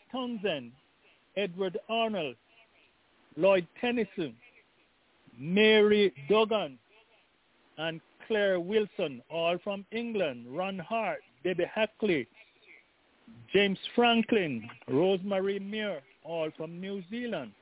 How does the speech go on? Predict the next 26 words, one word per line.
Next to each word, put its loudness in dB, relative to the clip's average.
We 2
have 6
Russell 2
Islam, 0
uh, -6
from -4
Bangladesh, 0
Wayne -8
Phillips -2
out -2
of -4
Australia. -2
We 2
have 4
Tahir 4
Moody -2
from -4
Pakistan, -4
along 2
with 0
Harris 4
Rauf, -2
a -8
speedster, 2
fast 2
bowler. 4